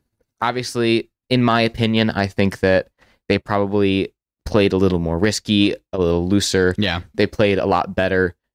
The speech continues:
Speaker 1: because they knew that they were eliminated from playoff contention, and so they were willing to take risks in order to get Green Bay out of the playoffs, which mattered to them a whole lot more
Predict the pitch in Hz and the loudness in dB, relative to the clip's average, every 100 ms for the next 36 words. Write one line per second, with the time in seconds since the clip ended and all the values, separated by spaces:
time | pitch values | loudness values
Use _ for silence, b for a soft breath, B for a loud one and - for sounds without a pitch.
0 | _ 101 - - 85 87 - - 95 87 | _ -6 -6 -4 -2 -2 -4 0 0 2
1 | 85 73 85 85 80 80 76 73 76 - | 0 0 0 0 0 -2 0 -2 -4 -8
2 | 82 80 80 - 80 82 - 82 82 b | -4 -4 -4 -6 -4 -4 -2 -4 -6 b
3 | b - 95 95 92 87 87 92 87 85 | b -10 -4 0 0 0 2 2 0 -4
4 | - 82 87 85 82 - - - 90 85 | -4 -6 -4 -4 -2 -4 -4 -4 -2 -2
5 | 82 82 80 - - 80 80 127 113 110 | -2 -4 -4 -6 -6 -8 -4 0 2 2
6 | 98 92 87 92 87 87 87 - - b | 0 -2 -4 -2 0 0 -4 -8 -12 b
7 | - - 95 85 82 - 80 80 - 85 | -10 -6 -2 -4 -4 -10 -8 -8 -4 -2
8 | 80 - 82 78 73 | -4 -4 -6 -6 -8